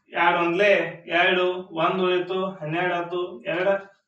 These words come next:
ಆರ್ಲೆ ಎರಡು, ಎರಡ್ಲೆ, ಹೌದಾ? ಮತ್ತೆ ಇಲ್ಲಿ ಸಮ ಸಂಖ್ಯೆ ಬಂದಿದೆ, ಮತ್ತೆ ಎರಡರಿಂದ ಭಾಗಿಸೋಣ. ಇಲ್ಲಿ ಹದಿನಾರು ಇದೆ, ಎರಡು ಎಂಟ್ಲೆ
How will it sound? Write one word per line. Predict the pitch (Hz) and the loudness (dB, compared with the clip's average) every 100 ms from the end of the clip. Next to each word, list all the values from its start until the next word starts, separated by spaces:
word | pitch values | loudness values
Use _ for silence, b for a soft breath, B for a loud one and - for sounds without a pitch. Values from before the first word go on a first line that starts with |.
| _ 151 | _ 0
ಆರ್ಲೆ | 156 175 196 180 175 - - - | 2 4 4 4 0 -6 -12 -2
ಎರಡು, | 151 170 202 202 - _ - | 0 2 0 -4 -12 _ -8
ಎರಡ್ಲೆ, | 127 135 151 - - - | -6 -4 -4 -6 -12 -6
ಹೌದಾ? | 190 156 - - _ _ _ _ - | -2 -2 -4 -10 _ _ _ _ -2
ಮತ್ತೆ | 202 208 214 | 0 2 0
ಇಲ್ಲಿ | 208 196 | 0 -2
ಸಮ | 190 190 | -2 -2
ಸಂಖ್ಯೆ | 196 202 202 | -2 -2 0
ಬಂದಿದೆ, | 202 196 202 202 202 - | 0 0 0 0 -4 -8
ಮತ್ತೆ | 175 180 202 | -6 -2 2
ಎರಡರಿಂದ | 190 185 185 185 | 4 2 0 -2
ಭಾಗಿಸೋಣ. | 190 180 - - 190 202 - _ _ _ _ _ _ _ _ _ - _ _ _ _ - | 0 -2 -2 -4 -4 -4 -8 _ _ _ _ _ _ _ _ _ -20 _ _ _ _ -8
ಇಲ್ಲಿ | 175 180 | -2 0
ಹದಿನಾರು | 165 160 196 202 | 0 2 2 4
ಇದೆ, | 185 190 196 190 - | 2 0 -2 -6 -6
ಎರಡು | 165 170 | 0 2
ಎಂಟ್ಲೆ | 165 165 196 | 0 0 4